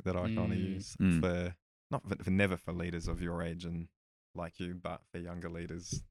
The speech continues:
Speaker 3: Yeah.
Speaker 2: Yeah.
Speaker 1: You know, they gotta try and figure it out
Speaker 2: A hundred
Speaker 1: sometimes.
Speaker 2: percent.
Speaker 3: That's
Speaker 2: Uh,
Speaker 3: right.
Speaker 2: it's a bit of a side note. I was talking to, to my mum about parenting 'cause, 'cause we've got a new baby in our family as a, as a
Speaker 1: Cool.
Speaker 2: nephew and for my mum, mum, uh, a grandson.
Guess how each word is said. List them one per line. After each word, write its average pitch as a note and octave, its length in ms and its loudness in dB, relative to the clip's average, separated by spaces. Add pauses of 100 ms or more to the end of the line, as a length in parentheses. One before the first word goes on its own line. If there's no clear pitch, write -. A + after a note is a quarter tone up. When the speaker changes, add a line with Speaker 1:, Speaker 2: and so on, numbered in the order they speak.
Speaker 3:
Yeah. F2+ 220 10
Speaker 2:
Yeah. F#2 280 0
Speaker 1:
You F#2+ 140 -2
know, F2 200 -2 (120)
they G2 120 -8
gotta F#2 200 -10
try F2 200 -6
and F2 100 -10
figure F2 260 -6
it E2+ 80 -6
out E2+ 60 -2
Speaker 2:
A A#2 60 2
hundred G#2+ 260 0
Speaker 1:
sometimes. - 80 -6 (100)
Speaker 2:
percent. F2+ 120 -12 (100)
Speaker 3:
That's F#2+ 180 6
Speaker 2:
Uh, - 120 -2
Speaker 3:
right. - 40 6
Speaker 2:
it's E2+ 80 4
a - 20 0
bit D#3 120 4
of B2 60 4
a A#2 40 2
side A#2+ 200 4
note. A2+ 120 4
I - 20 0
was A2 140 2
talking A#2 340 0
to, G#2 300 -6 (380)
to G#2+ 100 0
my G2+ 140 0
mum G#2+ 320 0 (240)
about G#2 300 0 (140)
parenting A#2 480 2
'cause, - 420 -6
'cause G#2 140 -4
we've G#2 160 -4
got G2 140 0
a F#2+ 160 -2 (100)
new G#2 440 0 (840)
baby A#2+ 240 10
in A#2 80 8
our A2+ 100 6
family A2+ 420 6
as G#2+ 160 2
a, G2+ 240 0
as A2+ 120 6
a A2+ 40 6
Speaker 1:
Cool. A2+ 60 6
Speaker 2:
nephew A#2 340 4
and G#2 140 0
for - 80 -4
my G2+ 140 2
mum, G2+ 220 2
mum, G2+ 320 2 (180)
uh, G2 420 4
a G#2+ 120 -2
grandson. G#2+ 540 4